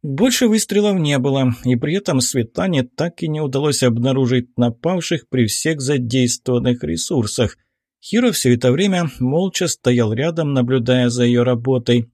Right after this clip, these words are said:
иногда поглядывая в экраны голографов. «Судя по всему, тот, кто решил по нам выстрелить,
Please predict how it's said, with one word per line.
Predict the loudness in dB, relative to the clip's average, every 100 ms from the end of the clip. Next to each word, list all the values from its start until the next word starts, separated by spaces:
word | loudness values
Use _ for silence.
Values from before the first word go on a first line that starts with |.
| _
иногда | 0 0 -2 -6
поглядывая | -4 -4 -4 -2 -2 -2 -4 -4
в | -2
экраны | -2 -2 -2 0 -2
голографов. | -4 -4 2 4 4 2 -2 -6 -8 -14 _ _ _ _ _ _ _ _ _ _ _ _ _
«Судя | -14 -10 -2 0 2 0
по | 2 0
всему, | 0 0 0 -2 -4 0
тот, | 0 0
кто | -4 -2
решил | -2 -2 -2 -2
по | -2
нам | -2 -2 -2 -2
выстрелить, | -2 -4 -2 0 0 0 -6